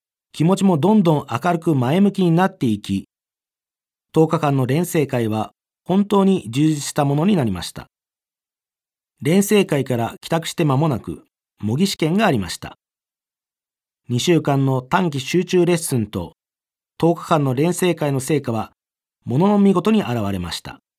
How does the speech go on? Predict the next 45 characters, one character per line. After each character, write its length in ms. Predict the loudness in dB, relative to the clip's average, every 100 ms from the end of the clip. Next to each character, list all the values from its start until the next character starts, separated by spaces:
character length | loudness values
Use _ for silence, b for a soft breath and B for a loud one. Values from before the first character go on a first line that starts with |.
| _ _ _ _ _ _ _ _ _ _ _ -16
成 260 | -2 0
績 240 | 0 0 0
が 120 | 0
一 160 | -2
気 240 | -6 -2 0
に 160 | 0 -2
二 120 | -2
百 200 | 0 2
番 200 | 2 2
近 200 | 0 -2
く 120 | -2
上 120 | -2
が 100 | -4 -8
り、 160 | -12 _ _ _ _ _ _ -8
学 220 | -4 0
年 220 | 2 2
で 180 | 0 0
五 160 | -2 -2
十 200 | 0 2
番 260 | 0 0 -2
以 120 | 0
内 180 | 2 2
に 160 | 0
入 220 | 0 -2
っ 80 | -2
た 120 | -2
の 80 | 0
で 140 | 0 -2
し 80 |
た。 160 | -8 -18 _ _ _ _ _ _ _ _ _ _ _ _ _
や 160 | -2 2
れ 60 |
ば 140 | 4 2
で 100 | 2
き 100 | 2
る。 140 | 0 _ _ _ _ _ _ _
私 320 | -8 -4 -2 0
は 120 | 0
自 120 | 2
分 140 | 2
の 80 | 4
中 240 | 4 2 2
に 140 | 0
あ 60 | 0
る 180 | -4